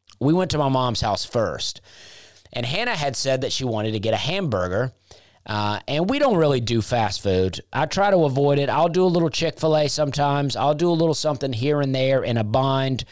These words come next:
if I'm real hungry, but I always regret it, so I try to avoid fast food. Now, uh,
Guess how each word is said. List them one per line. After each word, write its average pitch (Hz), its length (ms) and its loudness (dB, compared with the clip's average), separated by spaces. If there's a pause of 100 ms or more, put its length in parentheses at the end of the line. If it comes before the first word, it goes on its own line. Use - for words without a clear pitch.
(180)
if - 80 -4
I'm 117 120 2
real 131 240 4
hungry, 123 400 2
but 110 160 2
I 110 160 0
always 147 320 2
regret 123 400 0
it, 120 160 -4
so 117 140 -4
I 117 100 0
try 147 240 -2
to 165 80 2
avoid 127 420 0
fast 107 380 -4
food. 113 320 -2 (580)
Now, 156 320 -4 (320)
uh, 135 340 -2